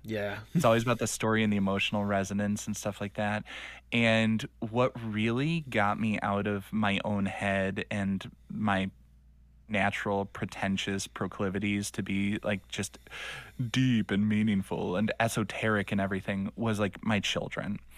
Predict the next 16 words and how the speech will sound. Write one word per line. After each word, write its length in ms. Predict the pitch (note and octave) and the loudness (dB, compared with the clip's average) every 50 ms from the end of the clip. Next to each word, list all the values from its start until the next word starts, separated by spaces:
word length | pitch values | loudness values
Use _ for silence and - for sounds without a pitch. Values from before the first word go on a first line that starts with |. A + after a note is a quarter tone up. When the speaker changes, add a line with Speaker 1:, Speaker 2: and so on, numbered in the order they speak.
| - - - - - | -14 -12 -12 -8 -6
Speaker 1:
Aw. 240 | C#3+ B2+ G2+ F#2 - | -6 -6 -4 -2 2
Speaker 2:
And 200 | A2+ A2+ A2 G#2+ | 4 4 4 4
so, 580 | - - B2+ A2+ A2 G#2+ G#2+ G#2+ G#2 G2+ - - - - - | 2 2 2 4 4 4 4 4 2 2 -2 -4 -6 -2 0
um, 640 | A2+ A2 A2 G#2+ G#2 G2+ G2+ F#2+ G2 G2+ G#2+ G#2+ - - - - - - - - - - - - - - - - - - - - - - - - - - | 2 2 4 4 4 4 2 2 0 -2 -4 -6 -8 -14 -20 -20 -20 -20 -20 -20 -20 -20 -20 -20 -20 -20 -20 -20 -20 -20 -20 -20 -20 -20 -20 -20 -12 -4
one 460 | A#2 A#2+ B2 C3 C#3+ D3 D3 D3 D3 - - - - - - - - - - - - - - - - - - - - - - - - - | 0 2 4 4 4 2 2 0 -2 -6 -10 -20 -20 -20 -20 -18 -14 -12 -12 -12 -12 -14 -16 -18 -20 -20 -20 -20 -20 -20 -20 -20 -12 -6
one 160 | C3+ C#3 D3 | -2 0 0
day 260 | C#3+ C3 A#2+ A#2 A2+ - | 2 2 2 2 2 0
a 60 | - | -2
few 220 | A#2 - - C3 C3 | -4 -4 -2 -2 0
years 400 | C#3 B2 G#2+ G2+ G#2 G#2 G2+ G#2+ | 2 2 2 2 2 2 0 0
ago, 480 | G2+ G2 F#2+ F#2+ G2 G2 G#2+ A2 - - - | 0 0 0 0 0 0 0 -2 -4 -6 -6
my, 320 | - A2 G#2+ G#2 G#2 G2+ - - | -4 0 0 2 2 0 0 0
my 100 | G#2+ G#2+ | 0 -2
son 460 | G2 - - A2+ G#2 G#2 G#2 G2+ G2+ | -2 0 0 2 2 4 4 4 2
was, 380 | G2 G2 F#2+ F#2+ F#2 F#2+ - - - - | 2 2 2 0 -2 -4 -6 -8 -6 -6
um, 480 | G2 G2 F#2+ F#2+ - - - - - | -4 -4 -4 -4 -6 -8 -10 -12 -14